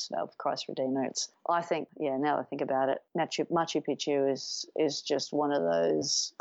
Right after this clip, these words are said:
eye-opening, enlightening, spiritual grounds where you just go, "How did this happen?"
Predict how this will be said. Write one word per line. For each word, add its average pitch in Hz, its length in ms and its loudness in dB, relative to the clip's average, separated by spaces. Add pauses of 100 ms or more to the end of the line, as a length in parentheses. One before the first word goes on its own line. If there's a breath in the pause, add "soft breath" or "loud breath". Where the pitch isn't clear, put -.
eye-opening, 160 840 2
enlightening, 156 880 0
spiritual 156 1120 2 (180)
grounds 156 680 2
where 151 100 2
you 151 160 0
just - 180 -6
go, - 140 0 (140)
"How 175 320 2
did 165 160 0
this - 200 -4 (200)
happen?" - 320 -4